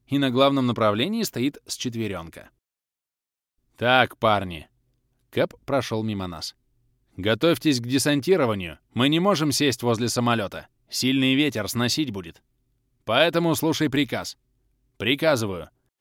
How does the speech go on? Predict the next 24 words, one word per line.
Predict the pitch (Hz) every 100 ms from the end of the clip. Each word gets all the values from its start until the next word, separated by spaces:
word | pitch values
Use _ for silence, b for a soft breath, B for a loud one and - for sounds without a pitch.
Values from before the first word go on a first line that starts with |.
| b b
Осуществить | 107 117 156 135 156 123 185 135
высадку | 180 165 147 156
с | 123
борта | 151 160 139
дирижабля | 131 131 131 175 160
по | 131
канатам. | 147 156 165 110 82 - _
Обеспечить | 107 117 120 - 214 196
заякоривание | 139 139 139 151 165 156 151 143
корабля. | 117 127 123 104 82 - _ _ _ b b
С | -
экипажем | 139 139 156 170 156 156
Ан-десять | 156 151 240 - 107 -
обеспечить | 139 147 - 190 165 123
подъем | 143 139 160
гражданских | 143 143 117 185 220 - 190
по | 165
веревочным | 147 156 165 139 143 139
лестницам | 196 202 202 190 180
и | 156
при | 131 135
помощи | 165 180 147 165
лебедочных | 147 143 143 127 147 -
люлек. | 123 87 -